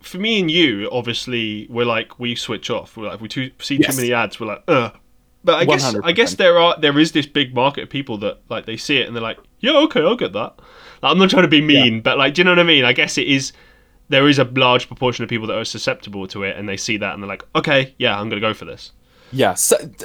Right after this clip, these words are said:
Speaker 2: I, I can't even say to, for myself that I'm totally, uh, resistant to that.
Speaker 1: Right,
Speaker 2: Because
Speaker 1: me, me neither.
Speaker 2: sometimes, like, one in forty ads, I'm, I'm, I'm telling myself, "Oh, that's, that actually looks, looks cool. That
Speaker 1: Mm.
Speaker 2: actually looks like something I would get."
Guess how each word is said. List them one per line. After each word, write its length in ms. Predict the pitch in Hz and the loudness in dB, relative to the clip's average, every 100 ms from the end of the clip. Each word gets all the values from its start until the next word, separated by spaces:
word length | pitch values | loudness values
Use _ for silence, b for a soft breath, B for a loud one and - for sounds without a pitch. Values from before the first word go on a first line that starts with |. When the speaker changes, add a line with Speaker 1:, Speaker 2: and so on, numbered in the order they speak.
| - | 0
Speaker 2:
I, 180 | 196 220 | 4 4
I 180 | 175 254 | 6 4
can't 300 | 269 202 254 | 4 0 0
even 160 | 214 185 | -2 -6
say 200 | - 170 | -4 -4
to, 200 | - 165 | -6 -12
for 180 | - 165 | -4 -4
myself 400 | 139 - 147 123 | -2 -2 -2 0
that 100 | 127 | -2
I'm 220 | 123 110 | -2 -4
totally, 600 | - - 156 120 104 90 | -6 -2 0 -2 -8 -8
uh, 280 | - 110 98 | -6 -4 -4
resistant 480 | 98 127 110 - 101 | -4 -8 -6 -8 -10
to 100 | - | -8
that. 160 | - 85 | -8 -2
Speaker 1:
Right, 220 | 233 117 110 | 2 2 2
Speaker 2:
Because 220 | 165 170 | 2 2
Speaker 1:
me, 40 | |
me 160 | 170 165 | 2 4
neither. 400 | 139 101 82 - | 4 0 -6 -2
Speaker 2:
sometimes, 840 | 302 285 277 233 202 233 226 208 214 | 4 4 4 0 2 4 4 2 2
like, 160 | 180 | 0
one 500 | 151 139 165 196 196 | -2 0 4 4 2
in 420 | - 180 170 165 151 | -2 0 2 0 -4
forty 880 | - - - 202 180 160 147 139 147 | -10 -14 -4 4 6 6 2 -6 -2
ads, 400 | 139 117 - - | 0 0 -4 -10
I'm, 240 | - 151 143 | -2 -2 -2
I'm, 280 | 147 143 135 | -4 -4 -4
I'm 180 | 139 135 | -6 -2
telling 280 | 151 127 120 | -2 -2 -4
myself, 420 | 110 - 110 - | -6 -4 -6 -6
"Oh, 120 | - 180 | -10 -4
that's, 380 | 135 214 208 - - | 0 0 -2 -12 -10
that 200 | 135 202 - | -4 -4 -4
actually 460 | 151 175 - 156 143 | -8 -8 -8 -6 -6
looks, 420 | 131 - - - | -6 -10 -14 -8
looks 240 | 127 - - - | -8 -8 -12 -8
cool. 320 | - 92 - b b - | -4 -4 -6 b b 2
That 100 | 139 | 2
Speaker 1:
Mm. 120 | 139 | 4
Speaker 2:
actually 260 | 139 123 | 2 4
looks 220 | 117 107 110 | 2 2 -2
like 100 | 101 | -2
something 320 | 107 104 92 | -4 -6 -6
I 60 | |
would 160 | 85 73 | -8 -8
get." 180 | 76 | -10